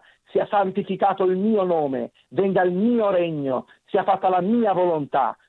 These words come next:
come in cielo così in terra. Io do oggi a voi il vostro pane quotidiano, vi rimetto a voi i vostri debiti,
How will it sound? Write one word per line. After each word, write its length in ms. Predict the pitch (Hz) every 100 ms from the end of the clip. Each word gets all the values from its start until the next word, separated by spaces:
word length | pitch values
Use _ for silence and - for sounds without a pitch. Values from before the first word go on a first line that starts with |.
| -
come 220 | 190 190
in 140 | 185
cielo 400 | - 247 233 220
così 220 | 208 196 196
in 120 | 185
terra. 480 | 165 143 120 123 - _ -
Io 200 | 170 190
do 120 | 202
oggi 260 | 214 175
a 60 | 175
voi 240 | 175 196
il 80 | 175
vostro 360 | 160 180 - 175
pane 280 | 170 165 151
quotidiano, 720 | 147 143 147 170 165 165 160 _ -
vi 160 | 139
rimetto 400 | 180 185 220 220
a 40 | 180
voi 180 | 202 185
i 40 |
vostri 360 | 190 185 175 160
debiti, 560 | 185 185 185 - 185